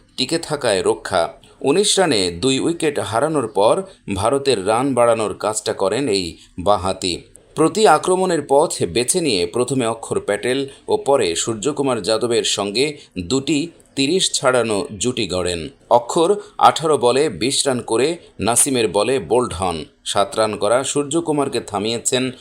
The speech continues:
হারিস। মাঝের ওভারে দুই উইকেট হারালেও পন্থ থাকায় লড়াই করার মতো রানের আশা ছিল ভারতের, কিন্তু নাসিম হাসিবের পর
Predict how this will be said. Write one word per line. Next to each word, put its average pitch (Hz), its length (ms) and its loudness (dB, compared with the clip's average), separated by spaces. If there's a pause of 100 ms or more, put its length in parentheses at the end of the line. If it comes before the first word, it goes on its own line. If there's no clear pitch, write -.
(180)
হারিস। 95 420 0 (400)
মাঝের 156 380 2
ওভারে 139 360 2 (320)
দুই 117 260 -2
উইকেট 135 360 -2
হারালেও 110 460 0 (320)
পন্থ 123 260 2 (120)
থাকায় 123 420 -2
লড়াই 107 360 0
করার 123 260 0
মতো 98 240 -2
রানের 95 320 0 (300)
আশা 104 300 0
ছিল 131 220 -4 (460)
ভারতের, 90 500 -2 (560)
কিন্তু 202 320 0 (440)
নাসিম 139 500 2
হাসিবের 139 540 0
পর 120 260 4